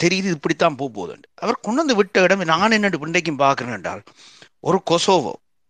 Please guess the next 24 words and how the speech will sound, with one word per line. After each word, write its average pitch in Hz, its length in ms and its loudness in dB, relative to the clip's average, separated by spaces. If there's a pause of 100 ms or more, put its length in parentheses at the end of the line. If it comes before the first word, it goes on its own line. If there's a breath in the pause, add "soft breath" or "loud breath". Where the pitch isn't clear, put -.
(120)
ஒரு, 156 200 -4
ஒரு 170 200 -2
சவுத் 175 320 0
சூடான், 120 380 -2
ஒரு, 160 300 -2
ஒரு 160 220 -2
இது 151 200 0
மாதிரி 135 420 0 (500)
இதை 135 260 0
வச்சு 214 260 4
கொண்டு 175 240 2
கொண்டேயாவது 160 640 2
கடைசியாய் 160 560 -2
நீங்கள், 147 400 -6 (340 loud breath)
நாங்கள் 190 560 2
உங்களுக்காக 170 680 2 (1040 loud breath)
இந்த, 131 180 -8
இந்த, 131 200 -6
இந்த, 127 220 -8 (120)
இந்த, 127 160 -2 (180)
இந்த, 120 180 -8 (380)
இந்த 143 200 0
பெரிய 170 520 4
சு-, 117 460 -4